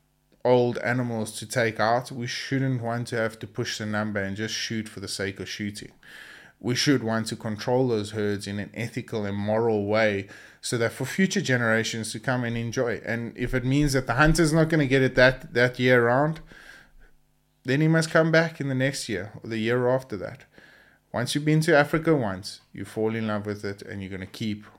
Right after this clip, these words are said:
wanting to come back. And at this point, America sits pretty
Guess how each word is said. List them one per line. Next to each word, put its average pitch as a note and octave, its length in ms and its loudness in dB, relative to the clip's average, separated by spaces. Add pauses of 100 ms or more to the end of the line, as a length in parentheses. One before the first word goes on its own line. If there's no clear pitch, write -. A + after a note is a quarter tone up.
wanting F#2+ 380 -10
to - 100 -14
come F#2 300 -8
back. - 400 -14 (400)
And A#2+ 120 -2
at A#2+ 140 0
this C#3+ 200 4
point, A2+ 500 -2 (420)
America A#2+ 560 2
sits - 320 -4
pretty A2 600 -4